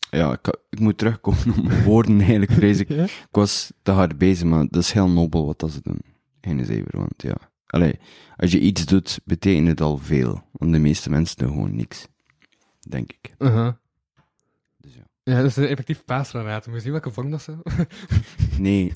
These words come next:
Speaker 1: <laughs> Maar ik kan me het ook al inbeelden. Ik heb al een
Speaker 2: Ja, oké.
Speaker 1: granaat gezien in mijn leven.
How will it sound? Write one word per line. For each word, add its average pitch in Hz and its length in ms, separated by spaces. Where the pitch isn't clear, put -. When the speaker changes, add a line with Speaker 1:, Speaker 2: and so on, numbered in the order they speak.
Speaker 1:
<laughs> - 880
Maar - 180
ik 151 80
kan 175 180
me 175 80
het 160 120
ook 165 140
al 139 200
inbeelden. 110 580
Ik 202 100
heb 143 140
al 139 120
een 135 80
Speaker 2:
Ja, 170 40
oké. 156 80
Speaker 1:
granaat 123 420
gezien 98 320
in 95 100
mijn 95 120
leven. 90 180